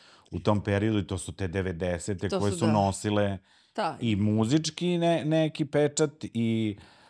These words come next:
Speaker 1: pomenula si dizajnere, voleo bih da pričamo i te promene
Speaker 2: Da.
Speaker 1: dizajnerskom smislu tada i, i, e, super, ovaj, duet sa, e,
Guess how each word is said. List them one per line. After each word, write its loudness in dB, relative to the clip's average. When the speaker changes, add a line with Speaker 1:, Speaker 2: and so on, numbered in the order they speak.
Speaker 1:
pomenula -2
si -12
dizajnere, 0
voleo 2
bih 0
da 0
pričamo 0
i -2
te -2
promene 4
Speaker 2:
Da. -2
Speaker 1:
dizajnerskom 0
smislu 0
tada 0
i, 0
i, -4
e, -16
super, -8
ovaj, -8
duet -4
sa, -6
e, -18